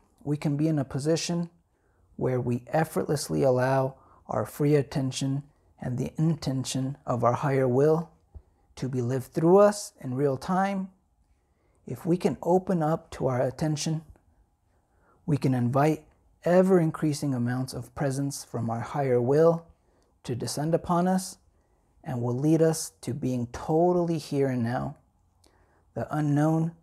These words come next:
has made itself known to us. Our true self then becomes self-obvious.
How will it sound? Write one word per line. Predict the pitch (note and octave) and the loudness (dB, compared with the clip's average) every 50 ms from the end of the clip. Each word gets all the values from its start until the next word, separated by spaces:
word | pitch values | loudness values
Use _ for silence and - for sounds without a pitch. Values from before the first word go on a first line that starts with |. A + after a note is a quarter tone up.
| _ _ _ _ _ | _ _ _ _ _
has | - C3+ B2+ B2 | -6 -4 -4 -2
made | C3+ C3 C3 B2+ | -2 -2 -2 -2
itself | B2+ - - - C3 B2+ B2 - - | -2 -4 -2 -4 -4 -4 -4 -4 -4
known | C3+ C#3 D3+ D#3+ E3+ E3 | -2 0 2 2 0 0
to | E3 - F3+ F3+ | -2 2 4 6
us. | F#3 F#3+ F#3+ F#3+ - - - _ _ _ _ _ _ _ _ _ _ _ _ _ _ _ _ _ _ _ _ _ - - | 6 6 4 0 -4 -14 -18 _ _ _ _ _ _ _ _ _ _ _ _ _ _ _ _ _ _ _ _ _ -8 -6
Our | B2 A#2+ A#2+ | -4 -4 -4
true | A#2+ - - - F3 D#3+ | -6 -6 -4 -2 -2 -2
self | C#3 - - C#3+ D3 D3+ D3 - - | 0 0 2 2 2 2 -2 -4 -6
then | C#3 C3+ C3+ C3 | -4 -2 -2 -2
becomes | B2+ A#2+ B2 - - B2 B2 B2 A#2+ A#2+ | -4 -6 -6 -6 -4 -4 -2 -4 -4 -6
self-obvious. | - - - - - - C#3 B2+ - - - D3+ E3+ F3 F3+ F#3+ F#3+ F#3+ F#3+ F#3+ - - | -8 -12 -12 -8 -2 -2 -2 -2 -2 0 2 2 4 4 4 2 2 2 0 -2 -6 -14